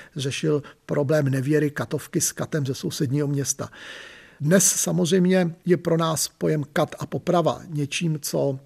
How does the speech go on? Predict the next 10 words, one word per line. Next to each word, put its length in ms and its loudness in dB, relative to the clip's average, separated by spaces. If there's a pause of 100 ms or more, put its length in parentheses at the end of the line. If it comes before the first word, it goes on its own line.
je 260 -4
naprosto 600 -8
nepřijatelné, 880 -4
na 120 -8
co 120 -8
se 140 -4
díváme 480 -4 (360)
velice 640 -4 (140)
ošklivě, 520 -4
protože 440 -8